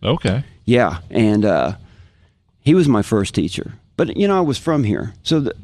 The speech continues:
Speaker 2: so Neil Wallen, being the Generalissimo, you know, really meant something to me. And my wife and I got to see every event every event. I have never seen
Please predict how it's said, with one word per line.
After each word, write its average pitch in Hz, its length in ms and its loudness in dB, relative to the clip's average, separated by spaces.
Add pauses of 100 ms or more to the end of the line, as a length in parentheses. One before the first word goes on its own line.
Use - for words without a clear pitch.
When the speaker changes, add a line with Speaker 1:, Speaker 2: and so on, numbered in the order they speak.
(380)
Speaker 2:
so 175 140 2
Neil 208 260 4
Wallen, 147 500 0
being 170 280 2
the 139 80 2
Generalissimo, 110 800 0
you 113 160 2
know, 107 120 2
really 127 320 0
meant 113 260 0
something 98 360 -2
to 107 160 -2
me. 98 180 -2 (140)
And 139 500 2 (760)
my 131 160 2
wife 143 360 0
and 117 100 0
I 107 160 0
got 107 160 -2
to 101 80 -8
see 98 420 -2
every 120 500 0
event 90 580 -6 (1000)
every 120 520 2
event. 95 480 0
I 113 180 -4
have 170 160 0
never 101 460 0
seen 101 400 -4